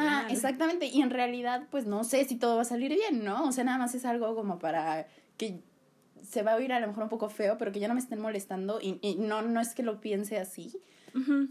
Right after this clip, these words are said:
Speaker 2: pero sí es esa, esa incomodidad, y, y hace, hace poco tuve u-,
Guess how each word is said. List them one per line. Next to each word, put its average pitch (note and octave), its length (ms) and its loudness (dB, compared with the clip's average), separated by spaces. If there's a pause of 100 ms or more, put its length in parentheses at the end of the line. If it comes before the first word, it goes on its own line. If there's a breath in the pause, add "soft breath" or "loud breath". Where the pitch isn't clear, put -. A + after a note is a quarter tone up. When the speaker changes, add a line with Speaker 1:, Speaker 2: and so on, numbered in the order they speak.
(100)
Speaker 2:
pero A3 240 4
sí B3 180 -2
es B3+ 140 -2
esa, A3+ 500 -4 (140)
esa - 180 -2
incomodidad, G3+ 720 0
y, G3 220 -8
y G3 180 -2
hace, A3 560 0 (420)
hace A3 220 -2
poco A3 360 -6
tuve G3 320 0
u-, F#3+ 40 -6